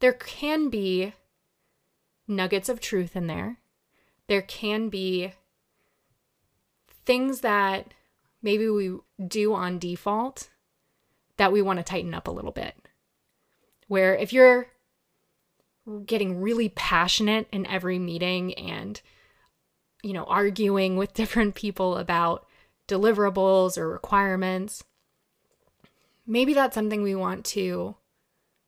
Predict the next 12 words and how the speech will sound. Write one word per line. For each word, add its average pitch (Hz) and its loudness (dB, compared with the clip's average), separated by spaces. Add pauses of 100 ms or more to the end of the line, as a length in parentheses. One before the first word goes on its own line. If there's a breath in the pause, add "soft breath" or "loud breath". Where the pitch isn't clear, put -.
(140)
reevaluate, 208 -2 (840)
of 214 0
looking 220 0
at 190 -2
that 180 0
and 190 -6
saying, 190 -6 (480 soft breath)
"Is 220 0
that 294 4
the 233 2
best 185 0
way 180 -4